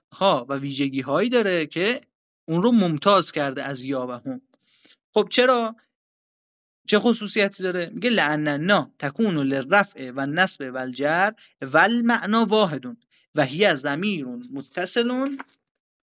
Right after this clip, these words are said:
فی الاحوال الثلاثه. اولاً پس، اه، این که در حالات سگانه به یک معناست و المعنا واحد، در حالی که معناش واحد است.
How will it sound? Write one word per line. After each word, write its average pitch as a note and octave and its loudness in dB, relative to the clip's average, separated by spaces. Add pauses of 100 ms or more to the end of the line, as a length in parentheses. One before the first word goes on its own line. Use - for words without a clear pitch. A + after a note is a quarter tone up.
(440)
فی F3 4
الاحوال E3 2
الثلاثه. C3+ -6 (180)
اولاً D3+ 0
پس، - -8 (520)
اه، B2 -12
این A3 0
که C3+ 0 (160)
در D3 2
حالات C3+ 0
سگانه C#3 0
به C#3+ 0
یک E3 2
معناست G3+ 2 (280)
و D3 2
المعنا D3 2
واحد، C#3+ 2
در F3 0
حالی C3+ -4
که E3 -2
معناش C#3 -2
واحد C3+ 0
است. F#3 -2